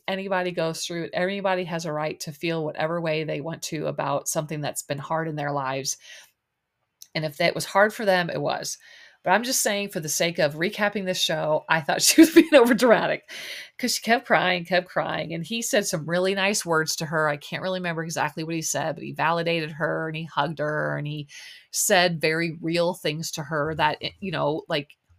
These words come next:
if this was just, like, a real conversation, would, would actually make her feel better. It wasn't just fluffy words that he said. So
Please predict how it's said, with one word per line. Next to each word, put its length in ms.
if 100
this 180
was 140
just, 160
like, 100
a 40
real 260
conversation, 680
would, 260
would 320
actually 400
make 220
her 100
feel 240
better. 300
It 80
wasn't 280
just 280
fluffy 280
words 340
that 120
he 120
said. 320
So 300